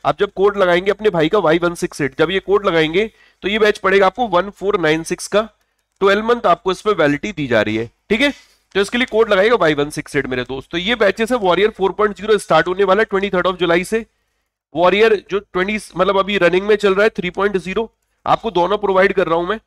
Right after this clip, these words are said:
ठीक है। और करंट अफेयर्स एमसीक्यू मिल रहा है, जिसमें आपको वीकली एमसीक्यू मिल रहे हैं सारे, और करंट अफेयर्स मंथली भी आपको इसमें प्रोवाइड किया जा रहा है। क्लियर है भाई?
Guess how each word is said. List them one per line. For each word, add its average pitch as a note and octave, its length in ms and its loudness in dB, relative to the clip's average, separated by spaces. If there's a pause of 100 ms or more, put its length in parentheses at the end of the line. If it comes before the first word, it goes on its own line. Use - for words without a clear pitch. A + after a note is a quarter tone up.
(220)
ठीक G3 100 -4
है। B3+ 160 -2 (400)
और F3 120 0
करंट F#3+ 280 2
अफेयर्स G#3 240 0
एमसीक्यू F#3+ 420 -4
मिल G3+ 100 -2
रहा G#3 60 2
है, G#3+ 60 2
जिसमें F#3 220 -2
आपको F#3 180 -2
वीकली E3 340 -2
एमसीक्यू F#3+ 380 -4
मिल F#3+ 100 0
रहे F3+ 80 -2
हैं F#3+ 60 0
सारे, F#3 300 -2 (280)
और F3 100 -2
करंट F#3 280 0
अफेयर्स G3+ 300 0
मंथली E3 320 -4
भी F3 100 -2
आपको G3 220 0
इसमें F#3 180 -6
प्रोवाइड D#3 420 -2
किया E3 240 0
जा B2 140 2
रहा A2 120 2
है। B2 60 -6
क्लियर F#3 280 0
है G#3+ 60 2
भाई? A3+ 200 0